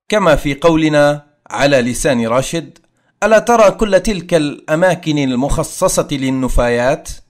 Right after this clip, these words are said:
رابعا، علامة التعجب، وتأتي بعد أسلوب التعجب، كما في قولنا: "ما أجمل المحافظة على البيئة، ما أقبح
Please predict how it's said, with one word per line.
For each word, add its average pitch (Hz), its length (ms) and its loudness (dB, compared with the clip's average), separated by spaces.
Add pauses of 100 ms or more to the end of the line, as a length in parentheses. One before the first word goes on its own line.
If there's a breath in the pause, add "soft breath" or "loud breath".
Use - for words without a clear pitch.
(320)
رابعا، 190 640 0 (240)
علامة 139 560 0
التعجب، 139 840 -4 (400)
وتأتي 143 800 -4
بعد 117 340 -4
أسلوب 143 560 -4
التعجب، 123 720 -6 (540)
كما 175 240 2
في 190 160 -4
قولنا: 135 600 -4 (220)
"ما 208 180 -2
أجمل 175 280 0
المحافظة 156 840 0
على 143 240 -2
البيئة، 151 600 -6 (460)
ما 175 220 0
أقبح 165 380 -2